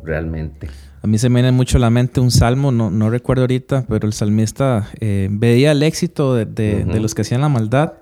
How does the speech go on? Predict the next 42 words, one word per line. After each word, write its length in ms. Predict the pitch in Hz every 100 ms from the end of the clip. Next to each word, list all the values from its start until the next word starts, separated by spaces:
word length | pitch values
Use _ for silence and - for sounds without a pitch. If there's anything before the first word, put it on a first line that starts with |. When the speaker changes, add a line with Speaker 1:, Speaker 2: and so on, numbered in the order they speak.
| _
Speaker 1:
Se-, 180 | - - -
Salmo 360 | - 113 120 139
setenta 500 | 156 - 120 110 85
y 60 | 82
tres. 400 | - - 135 -
Speaker 2:
Sí, 40 |
para 180 | 120 117
mí 140 | 120
ese 200 | 131 156
es 120 | 147
uno 180 | 147 151
de 120 | 151
los 40 | 120
mejores 300 | 113 131 -
Speaker 1:
<laughs> 40 |
Speaker 2:
salmos 300 | 139 143 156
porque 280 | 131 113 113
representa 500 | 110 110 107 117 143
lo 180 | 139 123
que 280 | 107 101 80
yo 360 | 113 120 156
Speaker 1:
Exacto. 240 | 175 165 113
Speaker 2:
vivo. 120 | 113
O 40 | 104
sea, 260 | 123 110
es 220 | 117 117
ver 260 | 123 151 175 - - - - _
cómo 280 | 120 135 156
tal 240 | 120 113
vez 240 | 113 139 151
uno 260 | 156 147
ve, 300 | 139 156 160 143 - -
eh, 560 | 107 104 101 101 101 -
Speaker 1:
Sí. 140 | -
Speaker 2:
cómo 320 | 127 123 135
s-, 140 | 131 - -
son 300 | - 120 113
prósperos 680 | - 123 - 135 139 131 - - 85
a 60 | 113
Speaker 1:
Ujú. 20 |
Speaker 2:
nivel 440 | 104 104 113 117 123
terrenal 480 | 131 127 123 139